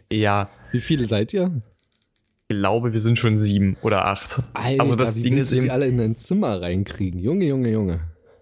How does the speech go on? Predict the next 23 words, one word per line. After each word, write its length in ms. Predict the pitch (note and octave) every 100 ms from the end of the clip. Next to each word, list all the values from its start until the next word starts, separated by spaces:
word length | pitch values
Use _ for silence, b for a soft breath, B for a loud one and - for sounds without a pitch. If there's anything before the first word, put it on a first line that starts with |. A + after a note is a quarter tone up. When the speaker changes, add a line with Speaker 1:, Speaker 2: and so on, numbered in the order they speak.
| _
Speaker 1:
Ach, 100 | -
das 160 | A2 -
haben 80 |
wir 100 | A2+
beim 360 | A2+ A2+ G#2+ G#2+
Herr 180 | - A2+
der 140 | A2 A2
Ringe 180 | A2+
Marathon 440 | E3+ F#3 E3+ D#3 C3
auch 200 | G#2+ -
geschafft, 440 | B2 - G2+ -
also 320 | G#2 G2+ G2+ - B B B
da 100 | -
mach 140 | A2 A#2
ich 100 | -
mir 80 | A#2
keine, 400 | G#2 G#2 G#2 G2
da 140 | -
mach 100 | A2
ich 120 | G#2
mir 80 | G#2
keine 260 | G#2 G2+ G2+
Sorgen. 260 | G#2 G#2